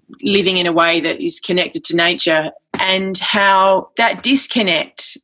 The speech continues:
between what's going on in your body and how you are in the world is so played out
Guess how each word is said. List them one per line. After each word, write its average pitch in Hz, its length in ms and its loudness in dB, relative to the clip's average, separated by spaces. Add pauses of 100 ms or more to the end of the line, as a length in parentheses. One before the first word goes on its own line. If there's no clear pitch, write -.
(200)
between 190 580 0
what's 190 260 0
going 208 280 2
on 196 100 2
in 185 100 0
your 175 120 0
body 170 440 2
and 165 160 -2
how 180 220 2
you 180 240 2
are 170 240 4
in 170 120 -2
the 160 100 -4
world 170 500 0 (220)
is 185 200 -2
so 185 640 4 (100)
played 202 360 2
out 175 340 2